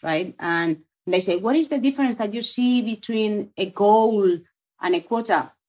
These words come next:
It's very clear. A goal is managerial. I have business goals, and I consider diversity a competitive advantage. So I have to establish aspiration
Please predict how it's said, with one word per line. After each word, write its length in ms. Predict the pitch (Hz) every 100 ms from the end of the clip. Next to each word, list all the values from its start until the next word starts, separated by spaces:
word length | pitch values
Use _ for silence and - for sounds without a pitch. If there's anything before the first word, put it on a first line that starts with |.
| _ _
It's 160 | - 208
very 260 | 233 269 277
clear. 440 | 247 311 220 -
A 80 | -
goal 380 | 175 196 240 311
is 180 | 254 233
managerial. 760 | 220 226 208 220 277 220 147 -
I 120 | 220 247
have 180 | 277 277
business 360 | 285 311 277
goals, 500 | - 190 151 143 - _ _
and 140 | - 196
I 140 | 233
consider 520 | 240 254 247 254 240
diversity 800 | 220 208 214 220 233 233 226 - _ _ -
a 80 |
competitive 640 | 208 226 220 214 226 240 233
advantage. 640 | 220 208 262 311 190 143
So 120 | - 190
I 100 | 196
have 320 | 208 208 208
to 100 | 185
establish 720 | 170 - 277 311 262 175 175 - _
aspiration 1080 | - 208 - 208 185 208 - 269 269 269 240